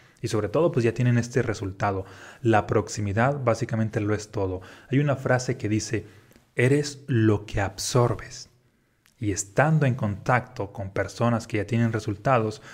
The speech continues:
por ponerte un ejemplo, estando con-, en contacto, ay, y esto me está ocurriendo a mí ahorita que estoy trabajando más mi cuerpo, mi, mi mentalidad fitness, pues es-, estoy teniendo contacto con un coach fitness y gracias a eso,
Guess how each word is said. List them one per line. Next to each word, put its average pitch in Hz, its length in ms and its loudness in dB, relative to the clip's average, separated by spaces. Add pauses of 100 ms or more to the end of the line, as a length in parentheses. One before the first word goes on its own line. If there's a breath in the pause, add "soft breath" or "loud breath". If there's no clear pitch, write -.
por 147 160 -2
ponerte 123 240 0
un 120 100 2
ejemplo, 101 340 -4
estando 117 280 0
con-, 117 240 -4 (320 loud breath)
en 110 140 -4
contacto, 110 760 -2 (360 loud breath)
ay, 127 240 4
y 113 120 0
esto 107 180 -2
me 107 100 -2
está 104 180 -2
ocurriendo 104 380 -2
a 117 40 0
mí 131 80 0
ahorita 110 240 0
que - 80 -12
estoy 110 160 -4
trabajando 107 460 -2
más 104 220 -2
mi 101 140 -4
cuerpo, 107 440 0
mi, 101 200 -6 (340 loud breath)
mi 110 80 -4
mentalidad 101 520 -2
fitness, 120 420 0
pues - 280 -2
es-, 131 140 -8
estoy 117 340 0
teniendo 117 380 0
contacto 120 520 0
con 110 180 -4
un 107 100 -4
coach 104 420 -2
fitness 135 440 2
y 131 180 0
gracias 127 440 0
a 151 80 2
eso, 131 300 -2